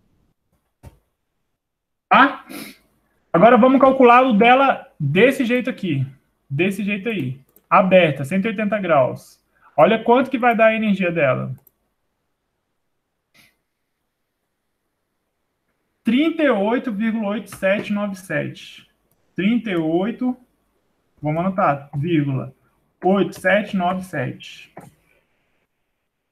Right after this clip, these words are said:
Olha a diferença das energias. Então, por exemplo, vocês acham que essa molécula no nosso corpo, ou na vida normal, ela vai ficar de qual maneira? Ela vai ficar de uma maneira que ela tem uma energia de oitenta e seis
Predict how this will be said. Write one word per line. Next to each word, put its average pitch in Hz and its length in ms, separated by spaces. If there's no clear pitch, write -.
Olha 254 340
a 262 40
diferença 240 760
das 240 180
energias. 185 640
Então, 202 500
por 254 140
exemplo, 214 420
vocês 220 340
acham 202 380
que 190 180
essa 233 280
molécula 190 800
no 180 120
nosso 202 400
corpo, 165 680
ou 185 540
na 185 180
vida 202 280
normal, 226 520
ela 175 120
vai 214 160
ficar 214 240
de 190 120
qual 262 240
maneira? 240 500
Ela 131 200
vai 208 140
ficar 233 220
de 226 60
uma 233 120
maneira 220 380
que 190 100
ela 208 140
tem 214 180
uma 220 160
energia 185 500
de 160 100
oitenta 226 440
e 247 140
seis 180 680